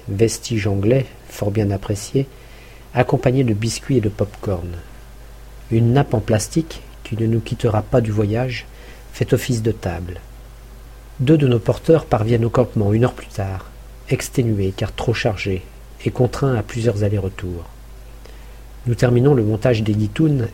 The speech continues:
et un repas excellent, préparé au feu de bois, nous est servi sur notre petite nappe à fleurs bleues. Patates, pâtes, choux, viande rôtie, bananes, un vrai gueuleton très reconstituant. Le Kili s'est dévoilé à nous, juste avant la nuit.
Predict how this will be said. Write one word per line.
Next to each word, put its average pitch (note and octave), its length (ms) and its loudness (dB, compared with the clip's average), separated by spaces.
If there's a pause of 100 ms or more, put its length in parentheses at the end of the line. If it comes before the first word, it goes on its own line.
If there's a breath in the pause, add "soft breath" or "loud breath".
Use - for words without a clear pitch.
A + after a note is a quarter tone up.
(100)
et A2+ 80 2
un A2 100 2
repas A2+ 420 2
excellent, C3+ 520 0 (180)
préparé A2 380 0
au G#2 100 2
feu G#2 200 -2
de G2+ 100 0
bois, A2+ 280 2 (640 loud breath)
nous C3 200 4
est B2 40 6
servi G#2+ 360 0
sur G#2 200 -4
notre G#2 240 -2
petite - 400 -6
nappe G#2 240 -2
à G#2 40 -4
fleurs F#2+ 320 -2
bleues. F#2 180 -6 (840)
Patates, - 600 -2 (160)
pâtes, - 460 -2
choux, A2+ 380 -2 (240)
viande A2+ 260 2
rôtie, G#2+ 420 -2
bananes, A2 500 2 (540 loud breath)
un A2+ 80 2
vrai G#2+ 260 4
gueuleton A#2+ 440 2
très - 160 0
reconstituant. A2+ 720 -2 (880 loud breath)
Le B2 100 6
Kili D#3 320 2
s'est A#2 160 -4
dévoilé G#2+ 380 4
à G2+ 80 2
nous, G2 180 0 (400)
juste A2+ 300 -4
avant G#2+ 140 2
la F#2+ 120 -2
nuit. F2 220 -6